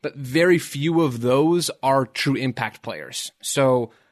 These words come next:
Havana Salon, who I mentioned earlier, his mother was, is helping organize some of these crowdfunding, crowdfunding campaigns, fits this description, thirty-year-old defensive midfielder for the Houston Dash,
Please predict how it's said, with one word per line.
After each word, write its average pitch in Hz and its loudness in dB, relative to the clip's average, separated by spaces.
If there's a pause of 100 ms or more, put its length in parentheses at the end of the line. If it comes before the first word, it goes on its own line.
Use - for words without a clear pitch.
(120)
Havana 143 0
Salon, 160 0
who 160 -4
I 135 -2
mentioned 123 -6
earlier, 147 0
his 110 -10
mother 123 0
was, 117 -6
is 113 -12
helping 117 -6
organize 117 -4
some - -4
of 117 -8
these 110 -8
crowdfunding, 123 -4 (300)
crowdfunding 143 0
campaigns, 123 -6 (460)
fits - -2
this 160 2
description, 165 -2
thirty-year-old 151 2
defensive 135 -4
midfielder 131 -2
for - -16
the 127 -6
Houston 120 -4
Dash, 135 -2